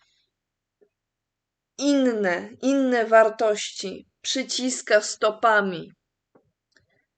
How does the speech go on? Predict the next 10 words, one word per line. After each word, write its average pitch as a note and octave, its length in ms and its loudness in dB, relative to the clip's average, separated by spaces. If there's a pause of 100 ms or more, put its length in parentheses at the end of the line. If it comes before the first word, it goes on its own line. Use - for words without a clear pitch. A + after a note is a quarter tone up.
(880)
I - 100 -14
coś C#4+ 380 0
ma C4 240 2
na B3 220 2
głowie. A3 680 0
Temat A3+ 440 0
wartości A#3 840 0
jest G#3 360 -2
na G3+ 200 -4
głowie A3 540 0